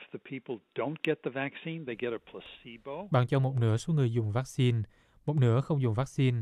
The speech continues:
Speaker 2: mà họ dùng một loại thuốc trấn an. Tất cả đều có sự ưng thuận được thông báo và sau đó bạn sẽ thấy ai bị bệnh. Và nếu những người được tiêm vaccine không bị bệnh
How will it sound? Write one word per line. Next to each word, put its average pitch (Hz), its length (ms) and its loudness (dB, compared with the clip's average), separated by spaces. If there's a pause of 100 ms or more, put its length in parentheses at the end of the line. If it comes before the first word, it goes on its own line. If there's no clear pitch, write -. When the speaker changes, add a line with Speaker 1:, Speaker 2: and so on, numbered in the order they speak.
(340)
Speaker 2:
mà 123 120 0
họ 107 240 0
dùng 113 220 0
một 117 120 -4
loại 101 160 0
thuốc 135 240 -4
trấn 131 120 0
an. 117 320 2 (640)
Tất 185 160 2
cả 107 240 2
đều 123 200 2
có 151 140 -2
sự 131 180 -2
ưng 120 140 0
thuận 107 240 -2
được 104 160 -4
thông 117 160 -4
báo 113 380 2 (480)
và 120 120 4
sau 131 160 0
đó 117 240 4
bạn 110 220 0
sẽ 117 140 -4
thấy 123 300 0
ai 123 120 0
bị 110 120 -2
bệnh. 107 340 0 (580)
Và 127 120 4
nếu 127 140 6
những 156 180 4
người 131 160 6
được 113 180 0
tiêm 127 160 4
vaccine 131 420 2
không 120 200 -2
bị 110 120 0
bệnh 107 360 -2